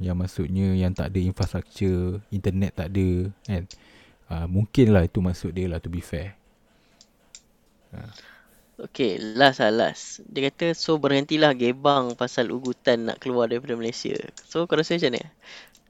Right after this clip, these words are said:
Speaker 2: Patut ke tak Sabah dan Sarawak ni keluar daripada Malaysia?
Speaker 1: Uh, kalau dia nak keluar pun aku rasa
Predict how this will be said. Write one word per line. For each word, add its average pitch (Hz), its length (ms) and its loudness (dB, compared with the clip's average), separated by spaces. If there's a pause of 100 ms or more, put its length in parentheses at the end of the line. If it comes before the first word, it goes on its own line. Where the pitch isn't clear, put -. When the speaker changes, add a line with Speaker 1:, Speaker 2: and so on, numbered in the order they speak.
Speaker 2:
Patut - 480 2
ke 208 160 2
tak - 320 2
Sabah 131 400 2
dan 131 80 -4
Sarawak 127 400 2
ni 127 400 -4 (160)
keluar 120 400 4
daripada 113 160 -2
Malaysia? - 320 -8 (1120)
Speaker 1:
Uh, 101 320 -2
kalau 139 240 4
dia 139 160 4
nak 135 160 2
keluar 165 320 2
pun 180 160 2
aku 151 240 -2
rasa 180 160 -4